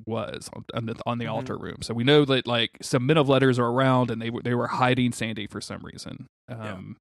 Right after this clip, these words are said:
Speaker 2: Um, we got a problem.
Speaker 1: we c-, we got a problem. Uh,
Speaker 2: Yeah. So they try to get the story straight from Sandy here. Uh, she explains basically what happened in the cold open.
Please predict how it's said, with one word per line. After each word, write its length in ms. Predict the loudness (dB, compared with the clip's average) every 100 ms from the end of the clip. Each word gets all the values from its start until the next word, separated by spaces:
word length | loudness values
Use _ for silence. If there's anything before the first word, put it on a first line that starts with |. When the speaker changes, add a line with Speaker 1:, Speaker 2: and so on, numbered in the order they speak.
| _ -20 -20 _
Speaker 2:
Um, 200 | -12 -12 -8
we 120 | -6
got 220 | -4 -4
a 60 | -6
problem. 580 | -6 -6 -6 -10 -16 -18 _ _ _ _ -8
Speaker 1:
we 140 | -6
c-, 120 | 2 2
we 240 | 2 -6
got 180 | -4 -4
a 60 | -4
problem. 760 | -2 2 4 2 -2 -10 -14 -14 -14 0
Uh, 300 | 4 4 4
Speaker 2:
Yeah. 200 | -2 -8 -12 _
So 560 | -12 -2 2 4 2 2
they 120 | 0
try 160 | 2 2
to 80 | 2
get 100 | -2
the 80 | -4
story 340 | 0 2 0
straight 360 | -4 -6 -8 -12 _ _ -12
from 100 | -12
Sandy 360 | -8 -8 -8 -10
here. 300 | -10 -12 -14 -12
Uh, 160 | -12 -8
she 100 | -6
explains 440 | -6 -2 -2 -2 -2
basically 360 | -2 -2 -2 -2
what 100 | -2
happened 240 | -4 -4
in 80 | -8
the 60 |
cold 220 | -6 -6 -4
open. 360 | -6 -10 -12